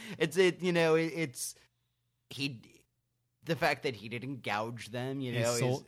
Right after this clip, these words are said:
Speaker 2: he sold it at cost, Richard.
Speaker 1: I know, like, you know, <laughs> I think
Speaker 2: At cost.
Speaker 1: <laughs> Which, but
Speaker 2: That's
Speaker 1: y-,
Speaker 2: worse than just giving it
Speaker 1: I
Speaker 2: away.
Speaker 1: know, but y-, because at least giving it away for you can, you know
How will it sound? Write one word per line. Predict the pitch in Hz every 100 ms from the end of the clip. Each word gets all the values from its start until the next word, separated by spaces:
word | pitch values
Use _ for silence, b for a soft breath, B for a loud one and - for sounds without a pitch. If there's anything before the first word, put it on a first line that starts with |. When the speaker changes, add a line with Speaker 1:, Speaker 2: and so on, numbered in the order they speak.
| -
Speaker 2:
he | 123 113
sold | - 110 110
it | 95
at | 90 -
cost, | - - 104 101 - - -
Richard. | 90 - 151
Speaker 1:
I |
know, | 175 185 233 196 156
like, | 139 143 135
you | 143
know, | 131 160
<laughs> | 123
I | 175 185
think | 226 120
Speaker 2:
At | 107 -
cost. | 160 - 156 180 139 175
Speaker 1:
<laughs> | 220 214 202 185 - 175 131 151 - - 151 - _ B 214 196 - _ - 175
Which, | 143 147 180 -
but | 202
Speaker 2:
That's | 202 196 139
Speaker 1:
y-, |
Speaker 2:
worse | 139 208 233 -
than | 143
just | 131 117
giving | 113 120 117
it |
Speaker 1:
I | 143 185
Speaker 2:
away. | 180 185
Speaker 1:
know, | 185 214 202 175
but | 165 156
y-, | 160 156
because | 160 190 175
at | 175
least | 185 175
giving | 156 170 175
it | 147
away | 139 139 156
for | 143
you | 135
can, | 127 135
you | 131
know | 127 123 120